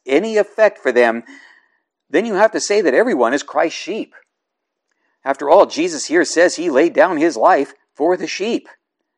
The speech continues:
But there are obviously those who are not his sheep. Further down in John chapter ten,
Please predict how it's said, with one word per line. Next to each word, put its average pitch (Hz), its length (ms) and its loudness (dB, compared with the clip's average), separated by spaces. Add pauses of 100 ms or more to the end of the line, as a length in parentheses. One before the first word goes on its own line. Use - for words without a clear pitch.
(800)
But 123 100 -14
there 120 140 2
are 120 100 0
obviously 131 420 2
those 117 240 -2
who 127 80 -6
are 107 80 -2
not 120 220 -6
his 110 140 -8
sheep. - 400 -14 (960)
Further 135 300 0
down 135 260 4
in 110 140 -6
John 104 260 -2
chapter 101 320 -6
ten, 87 460 -12